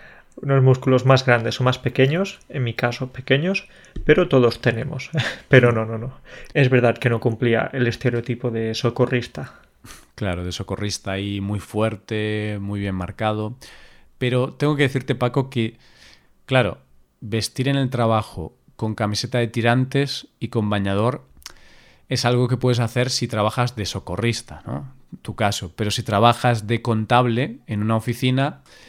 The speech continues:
Speaker 2: no es muy habitual ir al trabajo <laughs> con bañador, chanclas y, y camiseta de tirantes.
Speaker 1: Seguro, no, no creo que sea muy habitual,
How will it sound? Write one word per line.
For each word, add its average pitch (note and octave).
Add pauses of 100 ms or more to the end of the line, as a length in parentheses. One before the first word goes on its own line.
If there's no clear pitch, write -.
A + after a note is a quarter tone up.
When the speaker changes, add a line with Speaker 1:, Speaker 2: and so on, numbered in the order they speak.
(320)
Speaker 2:
no C#3+
es E3
muy E3+
habitual A#2+ (160)
ir A#2+
al A#2+
trabajo B2 (240)
<laughs> -
con C#3
bañador, B2+ (200)
chanclas B2+
y, G2+ (880)
y A#2
camiseta G#2+
de G2+
tirantes. E2+ (520)
Speaker 1:
Seguro, C#3+
no, D3+
no D3+
creo D#3
que C3+
sea C3
muy B2
habitual, B2